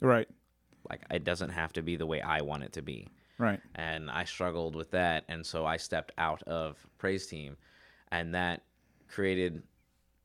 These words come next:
Speaker 2: other holes, you know? Like, people are having to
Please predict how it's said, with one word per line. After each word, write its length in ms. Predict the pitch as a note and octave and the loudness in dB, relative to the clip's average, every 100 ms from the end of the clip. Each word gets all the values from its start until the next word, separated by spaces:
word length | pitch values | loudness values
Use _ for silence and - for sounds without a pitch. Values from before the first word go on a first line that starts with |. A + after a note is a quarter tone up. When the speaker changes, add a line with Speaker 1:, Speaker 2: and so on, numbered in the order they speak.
| _ _ - | _ _ 6
Speaker 2:
other 280 | A2 A#2 G2+ | 8 8 6
holes, 340 | E2+ C#2+ - | 2 -2 -4
you 80 | F2 | -2
know? 200 | E2 F#2 | 0 2
Like, 340 | F2+ D#2+ E2+ | 2 0 -4
people 280 | F2 G#2+ G#2 | -2 0 4
are 80 | G#2 | 6
having 340 | G2 F#2+ G2 F#2+ | 6 4 2 2
to 200 | F#2 | 2